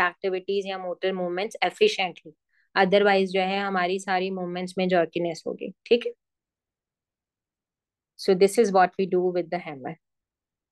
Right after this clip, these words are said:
ठीक है।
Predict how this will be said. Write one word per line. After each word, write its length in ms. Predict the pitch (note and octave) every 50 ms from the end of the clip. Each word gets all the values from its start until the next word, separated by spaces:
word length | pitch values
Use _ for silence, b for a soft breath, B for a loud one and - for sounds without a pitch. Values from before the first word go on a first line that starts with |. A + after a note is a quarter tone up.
| _ _ _ _ _ _ _ _ _ _ _ _ _ _ _ _ _ _ _ _ _ _ _ _ _ _ _ _ _ _ _ _ _ _ _ _ _ _ _ _ _ _ _ _ _ _ _ _ _ _ _ _ _ _ _ _ _ _ _ _ _ _ _ _ -
ठीक 220 | - G3+ F#3+ -
है। 60 | C4